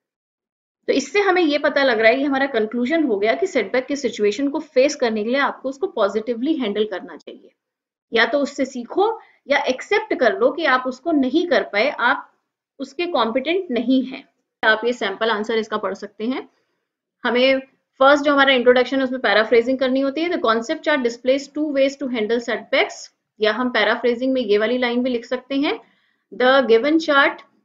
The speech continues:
list responses to the situation when one faces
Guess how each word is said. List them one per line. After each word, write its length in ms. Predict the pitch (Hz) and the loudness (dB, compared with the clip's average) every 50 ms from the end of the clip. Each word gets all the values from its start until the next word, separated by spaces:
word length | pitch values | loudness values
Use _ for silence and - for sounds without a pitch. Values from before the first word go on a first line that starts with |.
| _ _ | _ _
list 360 | 233 247 277 330 320 - - 262 | 0 2 2 2 2 -2 0 0
responses 600 | 247 240 - - 262 269 285 285 285 339 339 349 | 0 0 0 -2 0 0 0 0 -2 -6 -10 -6
to 100 | - 294 | -6 0
the 100 | 247 254 254 | 0 0 0
situation 600 | 254 247 233 - 233 247 247 262 254 311 311 330 311 | 0 -4 -6 -2 2 2 2 4 2 0 0 0 0
when 180 | 247 226 226 240 240 226 | 2 0 0 0 0 0
one 220 | 220 220 262 285 294 - | 0 2 2 0 -2 2
faces 400 | 233 214 214 - - 302 370 349 | 2 2 2 2 -4 -8 -8 -8